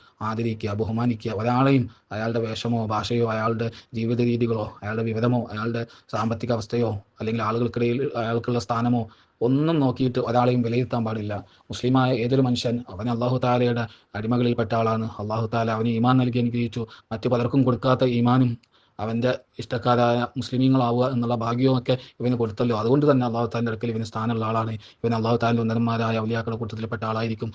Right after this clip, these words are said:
വലിയ സ്ഥാനമുള്ള ആളായിരിക്കും. ഞാനൊരു പക്ഷെ ചിലപ്പം എൻ്റെ അമലുകളുടെ കുറവ് കൊണ്ട്, എൻ്റെ മോശത്തരം കൊണ്ട് ഒന്നുമല്ലാതായി പോയേക്കാം, ഇവൻ ചിലപ്പോൾ രക്ഷപ്പെട്ടു പോയേക്കാം. അതുകൊണ്ട് എല്ലാ മുഅ്മിനീങ്ങളെയും മുസ്ലിമീങ്ങളെയും ബഹുമാനിക്കുക, ആദരിക്കുക,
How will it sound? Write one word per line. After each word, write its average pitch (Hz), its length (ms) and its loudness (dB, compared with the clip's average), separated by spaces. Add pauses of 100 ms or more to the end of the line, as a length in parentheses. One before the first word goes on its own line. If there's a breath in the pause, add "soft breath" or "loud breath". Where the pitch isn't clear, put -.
(220 loud breath)
വലിയ 127 200 6
സ്ഥാനമുള്ള 135 420 2
ആളായിരിക്കും. 113 480 -2 (120)
ഞാനൊരു 127 420 2
പക്ഷെ 127 220 2
ചിലപ്പം 113 340 -2 (260 loud breath)
എൻ്റെ 113 180 0
അമലുകളുടെ 117 480 2
കുറവ് 113 260 0
കൊണ്ട്, 117 200 2
എൻ്റെ 113 220 0
മോശത്തരം 120 400 0
കൊണ്ട് 117 240 0 (220 loud breath)
ഒന്നുമല്ലാതായി 117 520 2
പോയേക്കാം, 107 560 -4
ഇവൻ 107 200 -2
ചിലപ്പോൾ 120 260 0
രക്ഷപ്പെട്ടു 113 340 -4
പോയേക്കാം. 107 420 -4
അതുകൊണ്ട് 135 260 2 (280 loud breath)
എല്ലാ 139 500 6
മുഅ്മിനീങ്ങളെയും 135 640 0
മുസ്ലിമീങ്ങളെയും 117 520 -2
ബഹുമാനിക്കുക, 117 500 -2
ആദരിക്കുക, 113 580 -2